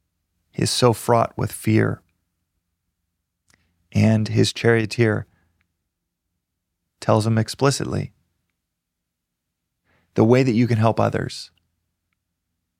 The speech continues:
the way that you can most impactfully help others, is the investment,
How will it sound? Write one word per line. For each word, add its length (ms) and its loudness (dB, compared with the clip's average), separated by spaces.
the 80 -6
way 120 2
that 100 2
you 200 0
can 180 0
most 300 2
impactfully 560 -2
help 240 -6
others, 440 -10
is 140 0
the 120 4
investment, 600 0